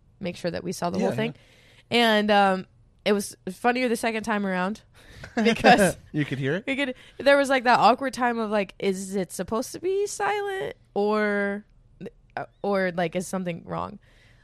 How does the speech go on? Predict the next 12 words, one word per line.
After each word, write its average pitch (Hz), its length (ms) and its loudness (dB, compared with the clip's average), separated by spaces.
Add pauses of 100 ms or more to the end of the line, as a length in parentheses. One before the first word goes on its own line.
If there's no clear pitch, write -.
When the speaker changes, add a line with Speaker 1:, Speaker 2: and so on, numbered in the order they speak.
(120)
Speaker 1:
Um, 190 500 0 (540)
but 208 140 2
yeah, 160 200 4
it 214 100 2
was 214 200 -2
very 208 260 2
funny. 220 340 0
It 202 100 -2
was 190 160 -2
very 202 260 0
well 220 200 0
done. 175 540 -2